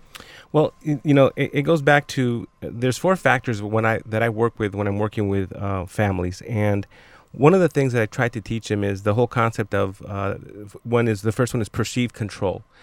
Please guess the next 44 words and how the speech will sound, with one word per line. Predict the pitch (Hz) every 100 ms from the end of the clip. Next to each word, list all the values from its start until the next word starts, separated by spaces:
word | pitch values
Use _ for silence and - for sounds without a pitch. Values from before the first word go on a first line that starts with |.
| - - -
is | 113
that | 113
they | 127
don't | 139
have | 143 135
a | 120
fatalistic | 131 113 110 117 107
attitude | 104 107 110 98
towards | - 107 98
their | 98 92
future, | - 98 - 92
that | 95 95
there, | 110 110 98
there's | 120 120
some | - 139 131
level | 123 120 101
of | -
control | 110 - 117
that | 107 101
they | 101
can | 98 98
have | 95 107 107 -
if | 107 -
they | 98
actually | 107 -
put | 101 - -
the | 107
effort | 90 98 - - _
forth. | - 101 92 _ - - - -
The | -
second | 113 139 135 139
thing | 139 131
is | 117
perceived | - 113 - 120 -
progress. | 117 107 107 90 -
You | 120
have | 139 -
to | 135
monitor | 107 110 127 - 101
that | 90 -
progress. | 95 90 92 82 -
It's | 98 117
really | 120 127
important | 135 127 - 117 85 95